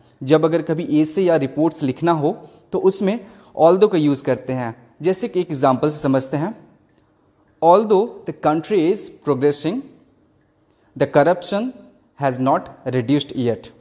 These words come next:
मतलब हुआ कि हालांकि देश तरक्की कर रहा है, लेकिन भ्रष्टाचार अभी तक कम नहीं हुआ।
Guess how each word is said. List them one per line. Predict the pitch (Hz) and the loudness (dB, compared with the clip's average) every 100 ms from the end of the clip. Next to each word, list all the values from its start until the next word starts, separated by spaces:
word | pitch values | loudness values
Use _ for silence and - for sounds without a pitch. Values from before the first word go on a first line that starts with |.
| _ _ _ _ _ _ _ _ _ _ _ _ | _ _ _ _ _ _ _ _ _ _ _ _
मतलब | 147 147 202 170 | 0 2 0 2
हुआ | 165 214 269 - - _ _ - | 2 2 -2 -16 -20 _ _ -12
कि | 208 190 - _ _ _ _ _ _ | -12 -12 -18 _ _ _ _ _ _
हालांकि | 139 160 196 208 262 262 - - _ - | 2 4 4 0 -2 -4 -8 -20 _ -16
देश | 131 143 202 226 - - - | -2 2 2 0 -8 -10 -2
तरक्की | 147 147 240 | 0 0 -4
कर | - 147 | 0 2
रहा | 143 131 180 | 4 2 2
है, | - - _ _ _ _ - | -6 -20 _ _ _ _ -8
लेकिन | 160 202 208 226 - - _ | -6 -4 -6 -8 -16 -20 _
भ्रष्टाचार | 135 156 - 208 202 170 - - | -2 0 2 2 4 2 2 -4
अभी | 135 160 | -2 -2
तक | 165 214 - - - _ _ | 0 -2 -2 -14 -20 _ _
कम | 147 147 | 4 4
नहीं | 135 127 117 | 2 -2 -4
हुआ। | 113 | -4